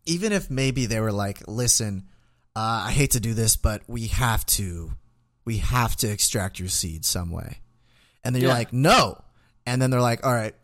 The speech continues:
Speaker 1: we're gonna get our taser beam out and fucking threaten
Speaker 2: Yeah,
Speaker 1: you."
Speaker 2: we're taking it, yeah.
Speaker 1: And then maybe it's, like, a little bit more of, like, a kink sort of thing. Like, "Oh my gosh, I'm gonna die." But also at the same time, like, "Holy shit."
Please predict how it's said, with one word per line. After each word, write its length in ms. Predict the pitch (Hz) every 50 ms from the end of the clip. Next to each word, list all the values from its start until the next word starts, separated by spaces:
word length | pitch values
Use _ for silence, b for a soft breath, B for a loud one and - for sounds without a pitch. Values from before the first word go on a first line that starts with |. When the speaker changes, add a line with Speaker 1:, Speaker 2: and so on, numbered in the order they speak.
| _ _
Speaker 1:
we're 180 | - 120 123 117
gonna 180 | 127 123 117
get 320 | 104 98 - - - - - -
our 340 | 107 107 104 104 104 101 - _ - -
taser 320 | 139 120 117 110 110 101
beam 260 | 98 110 107 107 101
out 340 | 101 101 101 98 101 - - _ _ _ _ _ _ _ _ _ -
and 280 | 104 104 104 101 95
fucking 340 | - 113 110 - - 107 95
threaten 280 | - 123 123 117 - 113
Speaker 2:
Yeah, 0 | 110 110
Speaker 1:
you." 100 | 110 139
Speaker 2:
we're 140 | 143 143 131
taking 380 | - - 151 143 - 131 120
it, 200 | 120 110 92 90 82
yeah. 300 | 98 131 120 104 95 95 - _ _ _ _ _ _ _ _ _
Speaker 1:
And 160 | 139 139 143
then 220 | 170 220 247 254
maybe 260 | 226 214 196 165 185 175
it's, 120 | 165 -
like, 160 | 180 160 156 -
a 40 | 147
little 180 | 139 139 139
bit 140 | 131 135 135
more 160 | 127 123 123
of, 80 | 120 120
like, 160 | 113 117 -
a 40 | 104
kink 360 | - - - 143 147 160 156
sort 240 | - - 110 92 87
of 60 | 101
thing. 280 | - - 101 90 90 98
Like, 200 | 98 90 92 -
"Oh 140 | - 131 135
my 120 | 127 120
gosh, 380 | 117 127 131 143 139 123 113 -
I'm 100 | 127 117
gonna 160 | 113 113 107 101
die." 640 | 113 123 135 151 160 131 117 113 113 110 110 117 b b b b b b
But 100 | - 110
also 260 | 113 120 120 - -
at 60 | 120
the 80 | 101 107
same 280 | 104 - 120 117 113 107
time, 340 | - 139 139 143 127 117 107
like, 220 | 101 95 95 -
"Holy 260 | - 127 120 107 101
shit." 460 | 92 - - 143 127 113 104 95 -